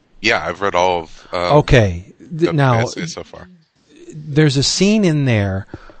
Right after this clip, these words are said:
Speaker 2: where the Kingdom Come Superman breaks out of the, the J S A headquarters, and he's all confused, and, and, uh, he's, he flies over the city, and he sees a girl on a ledge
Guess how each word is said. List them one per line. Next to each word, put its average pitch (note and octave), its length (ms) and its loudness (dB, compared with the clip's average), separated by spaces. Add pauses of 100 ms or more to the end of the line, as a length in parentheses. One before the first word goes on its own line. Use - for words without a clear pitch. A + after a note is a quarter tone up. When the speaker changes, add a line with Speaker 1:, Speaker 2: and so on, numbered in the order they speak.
Speaker 2:
where B2+ 580 4
the A#2+ 160 -2
Kingdom F#3 320 2
Come D3+ 220 0
Superman G#2 760 0 (160)
breaks C3 520 0
out C3+ 320 2 (200)
of A#2+ 300 0
the, A2+ 220 2
the A#2 180 -2
J A2+ 240 2
S A2+ 220 0
A A#2 100 2
headquarters, G#2+ 680 2 (280)
and A2 160 -2
he's G#2+ 160 0
all C#3 340 6
confused, C3 720 2
and, A#2+ 220 2
and, A2+ 500 -4 (340)
uh, - 100 -12 (100)
he's, D3 240 -2
he C3+ 180 -6
flies C#3+ 480 4
over C3+ 180 4
the C3 80 0
city, B2+ 340 0
and A#2 100 0
he A#2 80 0
sees E3+ 400 0
a D#3+ 40 0
girl A#2+ 560 2
on A#2 180 -2
a G#2+ 60 2
ledge G#2+ 600 0